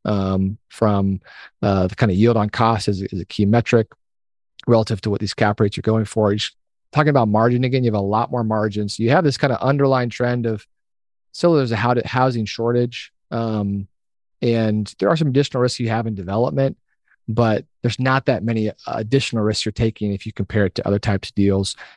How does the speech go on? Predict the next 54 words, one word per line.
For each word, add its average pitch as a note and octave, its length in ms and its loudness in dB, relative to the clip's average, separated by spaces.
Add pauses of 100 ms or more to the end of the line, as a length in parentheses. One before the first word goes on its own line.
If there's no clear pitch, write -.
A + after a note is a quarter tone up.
(100)
And E3+ 80 4
you F3 80 6
have B2+ 120 2
shorter B2 240 4
term G#2 280 -4
hold A2+ 240 2
periods, A#2 800 0
um, G2 540 -4 (100)
generally G#2+ 240 2
a G2+ 40 0
much A2+ 280 2
more G2+ 200 2
attractive - 540 -2
product G#2 300 0
at G2 140 -4
the, G2 240 0
at - 120 -14
the G2+ 140 0
end G2+ 100 2
of F#2 60 0
the F2+ 80 -2
day. A#2 420 4 (360)
They're G#2 120 0
gonna F#2+ 140 0
trade A2 280 2
for - 120 -4
much G#2+ 240 -2
lower A2 160 0
cap G2+ 320 -2
rates. - 600 -2
Um, G2+ 460 -2
you G#2+ 100 -4
can G#2+ 100 -2
get G2+ 180 0
more G2+ 100 2
attractive G#2 340 -2
financing. A2+ 840 2 (420)
And G2+ 720 0
again, B2 400 2
you're A2 100 2
building A2+ 240 2
a G#2 40 0
lot A2 260 2
more G#2+ 100 -2
conservatism B2 720 2
in, A2+ 120 2
especially B2 360 0
right G2 220 0
now, C3+ 520 -2
and A2 140 -8
you A#2 80 -10
can A#2 80 -6
still D#3 200 0
get A#2+ 220 2